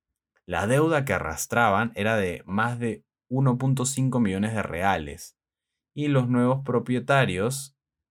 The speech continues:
se vieron obligados a destinar el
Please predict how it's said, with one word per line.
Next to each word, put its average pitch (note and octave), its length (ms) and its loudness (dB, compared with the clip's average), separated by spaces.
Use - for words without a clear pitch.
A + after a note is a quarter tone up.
se - 180 -6
vieron F#2 300 0
obligados F#2 800 0
a F#2 340 0
destinar F2+ 640 -4
el F#2 240 -4